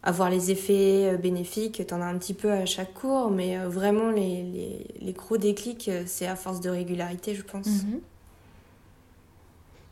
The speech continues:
Speaker 1: Et à la fois, bah, c'est super simple parce que à la fois, bah, je...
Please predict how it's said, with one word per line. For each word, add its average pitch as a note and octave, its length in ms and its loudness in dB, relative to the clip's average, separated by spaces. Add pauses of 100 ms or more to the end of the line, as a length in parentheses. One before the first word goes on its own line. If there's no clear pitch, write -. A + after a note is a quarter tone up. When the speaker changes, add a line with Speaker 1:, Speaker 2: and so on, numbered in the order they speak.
(1120)
Speaker 1:
Et G3 200 8
à G3+ 140 10
la F#3+ 160 8
fois, A3 280 4
bah, F#3+ 160 2
c'est F#3+ 180 -2
super F#3+ 440 0
simple C4 400 4
parce G3 260 6
que G#3 160 8
à G3+ 80 6
la E3 100 4
fois, A3 180 2
bah, F3 160 2
je... E3 60 -4